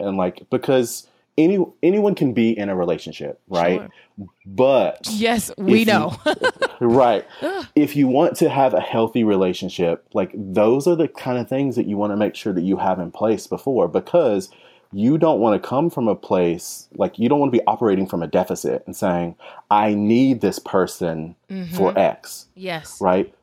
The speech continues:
Speaker 1: Because that's not the point of a relationship. The point of a relationship is that you want someone to be there to share things with.
Speaker 2: Yes.
Speaker 1: And they add, they add something to your life. And
Speaker 2: Yes.
Speaker 1: so often when I talk about it with clients,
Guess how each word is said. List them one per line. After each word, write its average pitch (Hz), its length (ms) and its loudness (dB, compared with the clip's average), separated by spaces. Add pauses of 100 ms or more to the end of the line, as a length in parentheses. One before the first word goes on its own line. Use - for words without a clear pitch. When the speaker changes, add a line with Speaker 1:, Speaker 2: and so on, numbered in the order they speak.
Speaker 1:
Because 110 280 0
that's 117 240 2
not 120 140 0
the 127 80 0
point 135 300 0
of 92 80 -2
a 92 60 2
relationship. 82 560 -4
The 85 100 -6
point 160 320 0
of 170 100 0
a 117 60 2
relationship 98 640 0
is 82 160 -4
that 85 340 0 (400)
you 95 340 -2
want 101 460 0
someone 98 300 0
to 92 60 -2
be 90 200 -2
there 87 160 0
to - 160 -6
share 92 400 -2
things 73 340 -10
with. 65 220 -6 (320)
Speaker 2:
Yes. 175 420 -20 (100)
Speaker 1:
And - 380 0
they 110 420 2
add, 95 520 2 (200)
they 98 200 0
add 110 300 2
something 87 420 -4
to - 160 -6
your 85 180 -2
life. 78 520 -2 (320)
And 190 100 -6
Speaker 2:
Yes. 170 80 -8
Speaker 1:
so 98 200 2
often 98 460 0
when 95 220 0
I 104 180 2
talk 101 300 -2
about 85 200 2
it - 40 -6
with 87 140 -4
clients, 85 600 -2